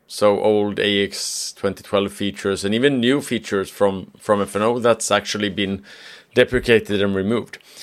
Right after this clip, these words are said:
Uh, this time we will talk about deprecated features in L C S, because as we have mentioned before,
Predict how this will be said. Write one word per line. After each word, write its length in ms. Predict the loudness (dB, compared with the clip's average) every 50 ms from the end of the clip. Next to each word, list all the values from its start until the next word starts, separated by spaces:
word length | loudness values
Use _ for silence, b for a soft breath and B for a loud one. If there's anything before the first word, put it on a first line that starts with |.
| B B B B B
Uh, 260 | 4 6 6 8 6
this 220 | 6 4 4 2 4
time 280 | 2 4 2 4 4
we 80 | 2 0
will 160 | 0 0 0
talk 240 | 0 0 0 0 4
about 360 | 4 4 4 4 2 -6 -2
deprecated 640 | -2 -2 0 0 -4 -2 -2 -4 -2 -4 -6 -6 -6
features 640 | -8 -6 -6 -6 -4 -2 0 0 0 0 -2 -4
in 260 | -4 -4 -2 -2 -2
L 240 | 0 0 0 0 0
C 320 | -2 -4 -4 -4 0 0
S, 220 | 0 0 0 -4 -8
because 540 | -8 -10 0 4 4 4 4 2 -8 -8 _ _ _ _ 0
as 200 | 0 0 0 2
we 80 | 2 2
have 180 | 2 2 -2 -14 -20 -14 -6
mentioned 440 | 0 0 0 0 0 -4 -6 -6 -6
before, 460 | -8 -4 -2 0 2 2 2 0